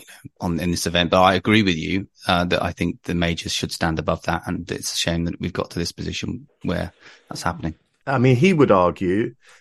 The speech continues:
Speaker 2: that he hasn't got an outstanding fine to pay because he's left the, the European Tour, so he's not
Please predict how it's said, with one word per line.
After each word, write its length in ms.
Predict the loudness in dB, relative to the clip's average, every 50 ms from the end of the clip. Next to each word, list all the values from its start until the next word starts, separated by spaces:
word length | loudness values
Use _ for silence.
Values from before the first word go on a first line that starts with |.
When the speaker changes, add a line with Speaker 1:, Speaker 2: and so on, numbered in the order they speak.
| _ _ 2
Speaker 2:
that 340 | 2 4 2 2 0 -2 0
he 100 | 2 4
hasn't 300 | 4 4 4 2 2 0
got 120 | 0 0
an 80 | 0 0
outstanding 520 | -2 -2 -4 -4 -4 -4 -2 -2 -4 -4
fine 300 | -2 0 0 0 0 0
to 100 | -4 -6
pay 260 | -6 -2 0 0 0
because 300 | 0 -2 -4 -4 -4 -4
he's 180 | -4 -4 -2 0
left 420 | 2 0 0 0 -6 -16 _ -4
the, 220 | -2 -2 -2 -2 -4 _ _ _ -4
the 80 | 0
European 500 | 2 2 2 2 2 0 0 0 0 -2
Tour, 240 | -2 -2 -2 -2 -2
so 220 | -2 -2 -2 -2
he's 160 | -2 -2 -2 -2
not 240 | 0 -2 -2 -4